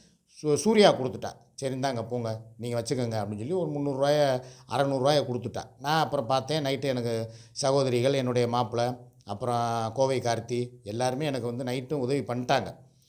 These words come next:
நான் என்ன சொல்றேன், நாங்க இப்படி ஓட்டிக்கிட்டு இருக்கோம். உன் கையில இருந்து ஒரு பத்து காசு நீ சொல்ற, "என் பிள்ளைக்காக நான் இருக்கேன், என் பிள்ளைக்காக நான் பார்க்குறேன்."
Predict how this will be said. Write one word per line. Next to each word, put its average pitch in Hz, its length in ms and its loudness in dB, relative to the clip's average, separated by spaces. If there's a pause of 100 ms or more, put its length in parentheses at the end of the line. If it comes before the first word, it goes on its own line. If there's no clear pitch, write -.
(160)
நான் 139 180 2
என்ன 180 200 4
சொல்றேன், 165 340 2
நாங்க 151 280 0
இப்படி 185 280 0
ஓட்டிக்கிட்டு 190 420 4
இருக்கோம். 110 240 -4
உன் 127 160 -2
கையில 196 320 6
இருந்து 202 160 4
ஒரு 170 160 6
பத்து 151 300 -2
காசு 180 320 6 (720)
நீ 160 160 -2
சொல்ற, 170 300 4 (1200)
"என் 147 160 2
பிள்ளைக்காக 170 460 6
நான் 147 140 2
இருக்கேன், 135 380 -4 (200)
என் 143 180 0
பிள்ளைக்காக 165 400 6
நான் 139 220 0
பார்க்குறேன்." 135 400 2